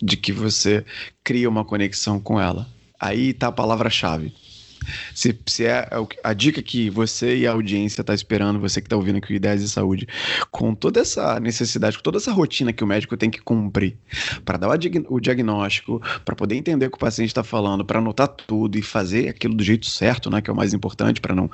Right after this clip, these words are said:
pra não ter nenhum tipo de erro ou, é, coincidência, coinc-,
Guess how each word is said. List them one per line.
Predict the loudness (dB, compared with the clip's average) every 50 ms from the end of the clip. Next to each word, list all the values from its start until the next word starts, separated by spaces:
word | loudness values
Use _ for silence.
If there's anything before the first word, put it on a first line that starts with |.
| -6 -10 -10 -10 -10 -12 -8 -6
pra | -4 -2 0
não | 0 -2 0
ter | 0 2
nenhum | 2 4 2 2 0
tipo | -2 -4 -6 -6
de | -4 -2 0 2 4
erro | 4 4 4 2
ou, | 0 -2 -4 -8 -8 -8 -6 -6 -8 -10 -12 -4 0
é, | 0 0 0 -2 -6 -14 -16 -8 -2
coincidência, | -2 -2 0 0 2 2 2 0 0 -2 -2 0
coinc-, | 0 0 0 0 -4